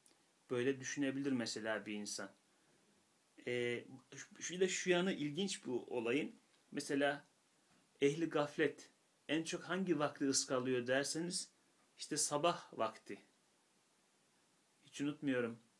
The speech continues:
bu on beş Temmuz sonrasındaki mitinglerde amcamın oğlu Turan da buradaydı. Biz ikimiz beraber işte Taksim'de çok sabahladık onunla.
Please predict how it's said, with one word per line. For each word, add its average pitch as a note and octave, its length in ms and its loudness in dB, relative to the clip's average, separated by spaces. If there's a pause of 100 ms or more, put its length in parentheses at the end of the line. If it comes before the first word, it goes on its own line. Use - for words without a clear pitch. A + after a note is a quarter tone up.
bu A#2 540 0 (1040)
on B2 200 -2
beş B2 180 -4
Temmuz B2+ 340 -4
sonrasındaki A#2+ 960 0 (1300)
mitinglerde A#2+ 960 -2 (680)
amcamın A#2+ 440 -2
oğlu A#2+ 260 -4
Turan B2 320 -2
da A2+ 160 0
buradaydı. A2 640 -2 (480)
Biz A#2+ 140 -10
ikimiz B2 420 -6
beraber A#2+ 400 2
işte C3 240 -6
Taksim'de A#2+ 460 -4
çok B2+ 220 -2
sabahladık A#2+ 640 -2
onunla. G#2+ 360 -4